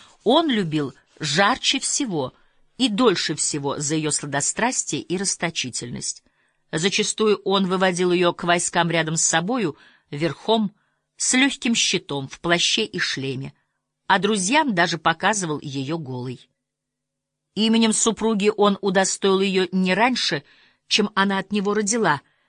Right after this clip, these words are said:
и в один и тот же день объявил себя её мужем и отцом её ребёнка.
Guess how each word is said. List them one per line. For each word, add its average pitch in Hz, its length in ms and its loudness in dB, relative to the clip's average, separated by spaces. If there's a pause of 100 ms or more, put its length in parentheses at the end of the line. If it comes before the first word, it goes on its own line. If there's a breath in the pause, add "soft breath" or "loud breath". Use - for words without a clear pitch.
(640)
и 170 100 2
в 165 40 4
один 170 260 2
и 156 60 -2
тот 151 200 -4
же 139 140 -6
день 185 280 0
объявил 139 380 -6
себя 139 460 -4 (240)
её 143 360 -4
мужем 175 460 -4 (500)
и 175 100 2
отцом 151 600 2
её 175 360 -2
ребёнка. 135 600 -8